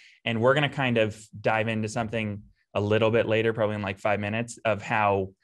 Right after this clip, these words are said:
Light Touch is able to do that with, uh,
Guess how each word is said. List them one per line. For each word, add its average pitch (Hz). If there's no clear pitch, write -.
Light 101
Touch 101
is 98
able 98
to 95
do 98
that 104
with, 98
uh, 90